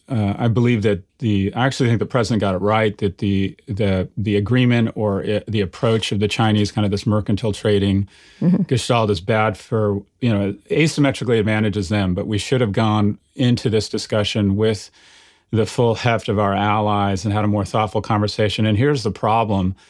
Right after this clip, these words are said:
Speaker 1: You know, World War Two, the Americans lost a quarter of a million people, Germans lost five hundred fifty thousand, and the Russians lost twenty million people. And they would have
Speaker 2: Right.
Speaker 1: lost another twenty million 'cause the
Speaker 2: Yep,
Speaker 1: core
Speaker 2: they would have.
Speaker 1: competence of Russians is the ability to,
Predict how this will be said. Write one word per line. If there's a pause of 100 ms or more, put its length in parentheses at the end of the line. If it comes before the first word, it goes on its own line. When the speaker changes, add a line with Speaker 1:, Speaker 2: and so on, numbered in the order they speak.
(480)
Speaker 1:
You
know,
World
War
Two,
the
Americans
lost
a
quarter
of
a
million
people,
Germans
lost
five
hundred
fifty
thousand,
and
the
Russians
lost
twenty
million
people.
And
they
would
have
Speaker 2:
Right.
Speaker 1:
lost
another
twenty
million
'cause
the
Speaker 2:
Yep,
Speaker 1:
core
Speaker 2:
they
would
have.
Speaker 1:
competence
of
Russians
is
the
ability
to,